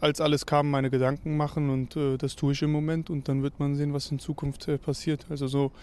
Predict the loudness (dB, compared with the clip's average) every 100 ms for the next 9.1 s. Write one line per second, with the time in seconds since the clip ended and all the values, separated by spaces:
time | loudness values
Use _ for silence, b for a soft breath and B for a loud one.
0 | B B B B 6 6 6 6 6 6
1 | 4 4 4 4 2 0 0 0 0 2
2 | 0 -2 -2 -2 -4 -6 -2 2 4 2
3 | 0 0 0 2 2 2 0 -10 B B
4 | B B B B -4 0 2 2 2 2
5 | 4 2 2 2 2 2 -2 -2 -6 -4
6 | -4 0 0 0 0 -2 -2 -2 -2 -4
7 | -2 0 -2 0 -2 2 2 0 -2 0
8 | 2 2 0 0 0 2 -2 -2 -6 -2
9 | 0